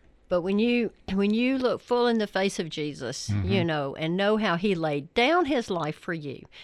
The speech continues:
Speaker 1: could we not then stand up for the literal life of these unborn children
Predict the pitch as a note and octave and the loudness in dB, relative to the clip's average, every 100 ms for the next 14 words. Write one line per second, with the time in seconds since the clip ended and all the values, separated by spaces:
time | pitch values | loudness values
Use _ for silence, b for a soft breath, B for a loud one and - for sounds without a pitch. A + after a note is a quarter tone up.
0 | B - G#3+ F#3+ A#3+ C4+ B3+ G3+ - F#3+ | B 2 2 4 0 0 0 0 0 0
1 | F3 F3 - G#3+ G#3 G#3+ G3 - F3+ D3 | 0 -2 -2 0 2 2 0 0 0 0
2 | A#2+ - - b b b b - F3+ E3+ | -2 -10 -18 b b b b -4 0 0
3 | F#3+ G3+ G3 F3+ E3 D#3+ D3+ D3+ C#3+ D#3+ | 2 2 2 0 0 0 0 -2 -4 -2
4 | D#3 E3+ D3 D#3 D#3+ D#3 - F3 F#3 B2+ | -2 -2 -4 -4 -4 -4 -4 -4 -4 -6
5 | D3+ | -10